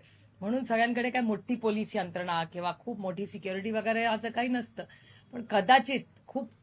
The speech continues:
लवकर मी हे बोलते, पण पोलिसांच्याकडून जास्त आपल्याला माहिती कळेल. पण कदाचित पाईप किंवा कुठून हा माणूस चढून आलाय ह्याच्यात अजून क्लॅरिटी येत नाहीये, पण पोलीस प्रशासन तिथे पोहोचलेलं आहे. आणि अर्थातच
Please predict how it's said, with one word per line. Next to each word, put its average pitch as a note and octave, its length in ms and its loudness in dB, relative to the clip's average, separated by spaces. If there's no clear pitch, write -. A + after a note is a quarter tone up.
लवकर F#3+ 520 2
मी B3+ 120 4
हे A3+ 80 4
बोलते, F#3 400 -4
पण A3 200 -6
पोलिसांच्याकडून A3+ 1000 -2
जास्त G3 380 0
आपल्याला G3+ 380 0
माहिती D#3+ 280 -4
कळेल. D#3 280 -6
पण A#3 80 -14
कदाचित A3+ 420 0
पाईप A3+ 320 6
किंवा A3+ 160 0
कुठून A#3 520 -4
हा D4 80 4
माणूस A#3+ 420 0
चढून G#3+ 280 0
आलाय F3+ 280 0
ह्याच्यात F#3 280 -6
अजून G3 220 -6
क्लॅरिटी D#3 420 -6
येत G3+ 180 0
नाहीये, F3 240 -2
पण G#3 120 -4
पोलीस G#3+ 360 -2
प्रशासन A3 560 0
तिथे G#3+ 180 -2
पोहोचलेलं F#3+ 540 -2
आहे. E3 140 2
आणि B3 480 0
अर्थातच A#3+ 720 -2